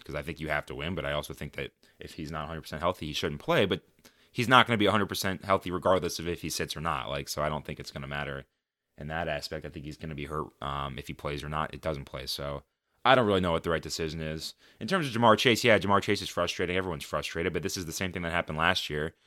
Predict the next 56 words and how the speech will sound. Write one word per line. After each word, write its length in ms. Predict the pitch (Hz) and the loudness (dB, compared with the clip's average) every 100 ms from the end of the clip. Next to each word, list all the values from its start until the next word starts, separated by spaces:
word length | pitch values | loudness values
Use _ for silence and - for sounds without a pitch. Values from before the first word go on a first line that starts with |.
| _ - | _ -6
We 80 | |
went 180 | 87 87 | -4 -2
through 220 | 92 90 | 0 2
a, 240 | 85 80 78 | 4 2 0
a 80 | 82 | -4
two 220 | 78 101 | -4 -4
or 60 | 90 | -4
three 200 | - 90 | -4 -4
game 180 | 85 80 | -4 -4
stretch 340 | - 85 85 | -2 -2 0
where 140 | 85 78 | -4 -4
Ja'Marr 260 | 85 82 | -2 -2
Chase 380 | - 85 82 - | 0 0 0 0
wasn't 300 | 80 82 82 | -2 0 -4
involved 460 | 78 80 92 95 85 | -4 2 4 4 2
and 200 | 73 - _ _ _ _ _ _ | -2 -6 _ _ _ _ _ _
everyone's 320 | 90 85 85 | -4 -2 -4
blaming 280 | - 92 80 | -2 -2 -2
coaching 420 | 73 110 107 117 | 4 6 6 2
and 80 | 95 | 2
all 120 | 95 | 2
this 140 | 101 98 | 2 -2
stuff. 300 | - 104 - | 0 0 0
And 60 | |
then 80 | 92 | -2
all 80 | 90 | -2
of 60 | 90 | -2
a 40 | |
sudden, 240 | - 90 | -2 -2
Ja'Marr 240 | 82 85 85 | 0 0 0
Chase 260 | - 87 | 0 -2
had, 140 | 82 82 | 0 -2
like, 120 | 82 | -2
a 60 | - | 0
five 280 | 87 82 | 2 2
game 160 | 73 82 | 0 -4
stretch 320 | - 85 - | -2 -2 -2
where 80 | 78 | -4
he 60 | 80 | -4
was 100 | 76 | -4
phenomenal. 480 | 78 76 73 69 | -4 -4 -4 -6
So 360 | - 73 73 67 | -6 -4 -4 0
I 100 | 90 | 4
don't 140 | 104 90 | 4 4
really 180 | 85 76 | 2 0
know 320 | 80 85 82 - | 2 0 -2 -6
the 180 | 82 82 | -4 -2
answer 240 | 85 - | -2 -6
to 60 | 71 | -4
that. 120 | 78 | -4
I'm 60 | 78 | -4
not 160 | 78 | -4
gonna 140 | 78 78 | -4 -4
act 180 | 76 | -4
like 120 | 73 78 | -4 -4
I'm, 280 | 73 73 | -4 -6